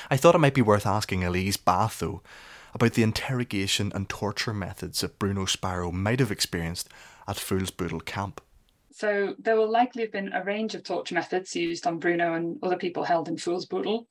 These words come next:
Speaker 2: as well as things like solitary confinement. There will also have been violence, just as a matter of course. So they're talking about beatings and floggings.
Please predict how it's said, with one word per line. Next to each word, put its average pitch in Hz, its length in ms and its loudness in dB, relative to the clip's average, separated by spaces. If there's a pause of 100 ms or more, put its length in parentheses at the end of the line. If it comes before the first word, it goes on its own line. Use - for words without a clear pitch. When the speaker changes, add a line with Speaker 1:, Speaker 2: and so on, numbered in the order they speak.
(560)
Speaker 2:
as 190 120 0
well 196 160 6
as 190 100 0
things 185 240 0
like - 160 2
solitary 214 400 0
confinement. 202 760 -2
There 165 160 0
will 170 120 0
also 175 280 2
have 175 120 -8
been 170 280 -2
violence, 185 560 2
just - 200 -4
as - 100 -6
a 170 40 -8
matter 170 260 -4
of - 100 -8
course. 190 420 -2
So - 300 -8
they're 175 240 -2
talking 175 340 -6
about 156 220 -4
beatings 180 420 0
and 151 140 -4
floggings. 190 640 -2